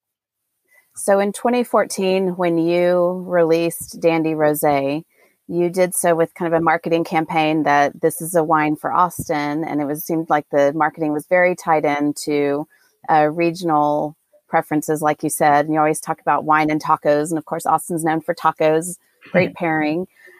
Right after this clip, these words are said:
Speaker 1: Um, how hard was it to get that first wine made? And do you think it's gotten easier for small brands like you were in twenty fourteen to start a new, uh, wine brand in Texas?
Speaker 2: I do think that there are more resources now, although we have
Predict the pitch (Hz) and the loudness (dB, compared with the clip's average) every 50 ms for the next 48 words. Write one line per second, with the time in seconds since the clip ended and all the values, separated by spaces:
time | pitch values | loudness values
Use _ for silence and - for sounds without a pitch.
0 | - _ - 190 185 190 185 185 - - - - 294 - - - 220 220 220 220 | -10 _ 2 4 4 4 4 0 -6 -8 -4 0 0 0 2 4 2 2 2 4
1 | 220 208 202 - 214 - - - 196 185 - - 180 156 - - - - 170 170 | 2 2 2 2 -2 -4 -4 -4 -2 0 2 2 2 2 2 0 -2 0 0 0
2 | 165 - - 175 170 165 156 160 160 160 160 151 151 156 156 175 208 233 262 262 | 0 -4 -10 -4 -2 0 0 2 0 0 2 2 0 0 0 -2 -4 -4 -6 -6
3 | - 185 190 180 196 202 214 214 - 226 233 247 - 240 226 - - - - - | -4 -4 -4 -2 -2 -4 -6 -4 -4 -4 -4 -2 -2 -4 -4 -4 -2 -2 0 0
4 | 180 175 - - 165 170 170 185 190 185 185 185 190 180 - _ - 165 - - | 0 -2 0 0 0 0 0 0 0 0 2 2 2 0 0 _ -2 -2 -2 -4
5 | - 196 170 165 165 165 165 165 160 160 160 160 165 170 170 165 - 170 156 156 | -4 -2 0 0 0 2 2 0 0 2 2 0 0 0 -2 -4 0 0 0 0
6 | - - 156 165 160 165 165 165 165 170 165 160 - 165 165 165 165 _ 165 160 | 0 -2 -4 0 2 4 4 4 4 4 2 0 -2 -2 -2 -2 -2 _ -2 -2
7 | - - - 175 170 165 170 170 - - 156 - - - - 143 139 151 156 147 | -2 -4 -4 -2 -2 0 -2 -4 -4 -6 -6 -6 -6 -2 0 2 2 2 0 -2
8 | - - - - 156 156 160 160 156 156 151 151 151 151 156 165 - _ _ _ | -4 -8 -6 -4 -2 0 0 0 2 2 2 2 2 0 0 -2 -6 _ _ _
9 | _ _ _ _ - 151 151 147 151 151 156 151 156 160 160 165 151 156 156 151 | _ _ _ _ -4 -2 -2 0 0 0 2 2 2 2 0 0 -2 0 0 0
10 | 151 156 156 156 151 143 - - - 185 160 - - - - _ _ _ _ _ | 0 0 0 -2 -4 -6 -6 -8 -8 -8 -8 -10 -14 -16 -18 _ _ _ _ _
11 | _ - - - 101 92 - 208 247 262 220 - - 285 302 302 302 320 294 285 | _ -20 -20 -20 -16 -12 -6 -2 -2 -2 -2 0 0 0 0 2 2 2 2 2
12 | - 247 233 - 226 220 214 208 208 208 214 208 208 202 202 196 202 202 202 202 | 2 0 2 4 4 4 6 4 4 4 4 6 6 6 6 6 6 4 4 4
13 | 226 214 220 214 214 220 220 190 196 208 208 208 214 220 226 214 - - 196 185 | 2 2 2 2 2 0 0 2 0 0 0 0 0 0 -2 -2 -2 -2 0 2
14 | 190 185 185 180 180 175 170 170 - | 2 4 4 4 4 2 0 -2 -10